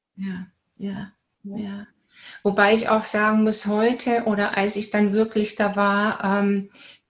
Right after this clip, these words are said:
Speaker 1: bin ich sehr dankbar dafür, weil durch diesen, ja, kurvigen und steinigen und verrückten Lebensweg habe ich sehr viele verschiedene Lebensrealitäten kennengelernt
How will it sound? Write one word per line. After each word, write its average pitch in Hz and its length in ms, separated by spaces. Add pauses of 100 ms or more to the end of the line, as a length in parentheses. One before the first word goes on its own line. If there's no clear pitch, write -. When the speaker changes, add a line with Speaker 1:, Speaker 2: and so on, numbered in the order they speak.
(240)
Speaker 1:
bin 226 160
ich 226 140
sehr 208 160
dankbar 214 540
dafür, 202 520 (100)
weil 185 220
durch 196 220
diesen, 202 580 (1200)
ja, 196 200 (340)
kurvigen 233 680
und 208 180
steinigen 208 600
und 196 140
verrückten 220 460
Lebensweg 208 640
habe 202 160
ich 202 100
sehr 214 180
viele 247 380
verschiedene 185 520
Lebensrealitäten 170 1080
kennengelernt 160 840